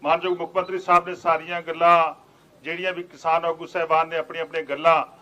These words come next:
ਰੱਖੀਆਂ, ਉਹਨਾਂ ਤੇ ਵਿਚਾਰ ਚਰਚਾ ਹੋਈ ਔਰ ਉਸ ਤੋਂ ਬਾਅਦ ਸੀ ਐਮ ਸਾਹਿਬ ਨੇ ਮੀਟਿੰਗ ਜਾਣਾ ਸੀਗਾ, ਚਲੇ ਗਏ।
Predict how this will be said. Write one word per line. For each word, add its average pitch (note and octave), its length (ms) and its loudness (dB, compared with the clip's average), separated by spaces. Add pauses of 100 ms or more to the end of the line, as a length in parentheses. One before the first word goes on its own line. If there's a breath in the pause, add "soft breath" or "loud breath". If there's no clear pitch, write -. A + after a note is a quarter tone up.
(320 soft breath)
ਰੱਖੀਆਂ, F#3 320 -2
ਉਹਨਾਂ F3+ 260 0
ਤੇ F3+ 360 0 (100)
ਵਿਚਾਰ D#3+ 340 4
ਚਰਚਾ F3+ 340 2
ਹੋਈ F3+ 380 2 (460 soft breath)
ਔਰ A3 120 4
ਉਸ A#3 160 6
ਤੋਂ A#3 100 2
ਬਾਅਦ A3+ 360 8 (360)
ਸੀ F3+ 180 -8
ਐਮ F#3 100 -2
ਸਾਹਿਬ F#3+ 260 6
ਨੇ F#3+ 60 -4
ਮੀਟਿੰਗ E3+ 300 -4
ਜਾਣਾ D#3+ 360 4
ਸੀਗਾ, F#3 280 0
ਚਲੇ F3+ 300 -2
ਗਏ। F3+ 220 0